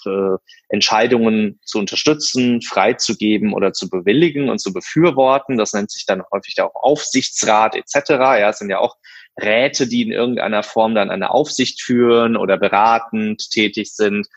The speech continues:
äh, und, äh, Schritte freigeben. Und all das sehe ich eigentlich auch in einem Unternehmensbeirat. Das kommt immer drauf an, wie du das für dich als Unternehmer selbst entscheidest. Möchtest du jetzt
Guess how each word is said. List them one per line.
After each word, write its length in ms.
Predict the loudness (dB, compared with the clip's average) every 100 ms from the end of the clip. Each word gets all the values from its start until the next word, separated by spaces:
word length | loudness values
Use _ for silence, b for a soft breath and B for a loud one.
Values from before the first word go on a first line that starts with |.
| b _
äh, 180 | 0 0
und, 400 | 0 -2 -2 -4
äh, 140 | -2
Schritte 340 | 0 -2 -2 -8
freigeben. 720 | -6 -4 -4 -4 -4 -4 -2
Und 220 | 0 0 B B B _
all 220 | 0 2 4
das 240 | 2 0
sehe 160 | 0 2
ich 140 | 0
eigentlich 240 | -2 -4
auch 60 | -4
in 60 | -4
einem 120 | -4
Unternehmensbeirat. 1000 | -6 -4 0 0 -2 0 2 4 2 0
Das 120 | -4
kommt 160 | -2 -2
immer 120 | -2
drauf 220 | -4 -4
an, 160 | -2 -2
wie 80 |
du 80 | -2
das 220 | -2 -4
für 100 | -6
dich 180 | -4 0
als 160 | 0 0
Unternehmer 520 | -6 -4 -2 -2 0
selbst 260 | -2 -2 -6
entscheidest. 720 | -4 0 2 4 2 -2 -16 _ _ _
Möchtest 520 | 2 2 2 0 0 0
du 80 |
jetzt 520 | 2 2 0 -6 -12